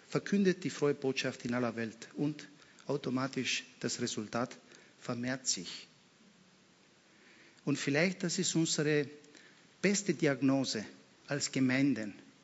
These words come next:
die Vermehrung. Geht hin in alle Welt und predigt das Evangelium. Das Resultat ist,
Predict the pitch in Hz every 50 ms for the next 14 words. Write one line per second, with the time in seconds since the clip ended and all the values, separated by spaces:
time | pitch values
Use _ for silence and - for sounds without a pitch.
0 | _ _ _ _ - - - _ _ _ - - - - 135 127 127 123 139 143
1 | 131 120 98 92 - - - - - - _ _ _ _ _ _ _ _ - -
2 | - - - - - - - - 156 143 - - - 196 214 202 180 170 175 175
3 | 165 139 139 156 160 156 160 147 - 156 156 156 165 139 - 143 - - 139 123
4 | 131 123 120 123 127 127 123 110 104 98 - - - - - _ _ _ _ _
5 | _ _ - - - 131 120 127 120 131 120 123 143 147 160 - - 151 175 180
6 | - - -